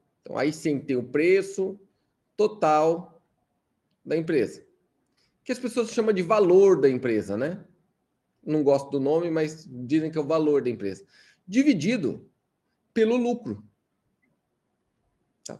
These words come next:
Pelo lucro. Então, quanto deu de lucro em determinado período? Lucro anual da empresa. Por que que eles fazem isso?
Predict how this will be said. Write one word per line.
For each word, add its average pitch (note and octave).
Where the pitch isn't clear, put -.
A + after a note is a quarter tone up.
Pelo G3+
lucro. G3
Então, G3
quanto B3
deu G#3
de G3
lucro G3
em G3+
determinado F#3
período? D#3
Lucro A3
anual F#3
da C#3
empresa. A2
Por C4+
que C#4
que C4+
eles A3+
fazem E3+
isso? F#2+